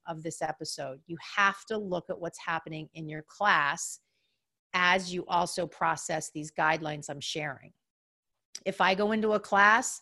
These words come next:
<clears throat> and I see there are a lot of people in these first couple of poses that are newer to, newer to yoga, that have, um,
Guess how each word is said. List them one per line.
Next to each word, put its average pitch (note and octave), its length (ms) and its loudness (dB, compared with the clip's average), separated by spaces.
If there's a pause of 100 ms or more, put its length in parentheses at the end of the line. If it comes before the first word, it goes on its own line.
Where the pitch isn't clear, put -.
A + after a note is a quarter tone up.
(120)
<clears throat> - 120 -10
and C4+ 600 8
I F#3 80 8
see G#3 260 2
there F#3 180 10
are F3 120 10
a E3+ 40 8
lot E3 380 8
of D3+ 400 4
people G#3 640 8 (260)
in D#3+ 100 0
these D3+ 180 0
first F3+ 300 4
couple D3+ 240 2
of D3 120 0
poses G#3 480 6
that C#3+ 160 2
are C#3+ 80 0
newer A#3+ 380 6
to, A3+ 180 6 (100)
newer A3 440 6
to A3+ 180 0
yoga, G3+ 640 8 (440)
that E3 120 8
have, E3+ 640 6 (180)
um, D#3 400 0